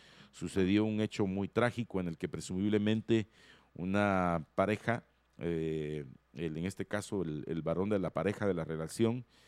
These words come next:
decidió acabar con la vida de su pareja sentimental,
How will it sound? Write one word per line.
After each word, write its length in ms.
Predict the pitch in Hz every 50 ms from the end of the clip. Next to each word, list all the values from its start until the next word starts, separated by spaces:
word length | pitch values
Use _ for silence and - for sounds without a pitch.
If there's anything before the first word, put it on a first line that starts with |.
| - - _ -
decidió 420 | - 82 87 - - 87 82 90 98
acabar 540 | 104 - - 95 90 92 101 95 87 87 - _
con 360 | - - 82 85 82 82 82
la 100 | 80 80 78
vida 300 | 90 101 104 98 95 90
de 120 | 82 82
su 280 | 76 - - 82 78 69
pareja 340 | - 80 80 90 90 104 101
sentimental, 920 | - 95 90 - - 90 80 82 82 80 - - 107 107 113 139 143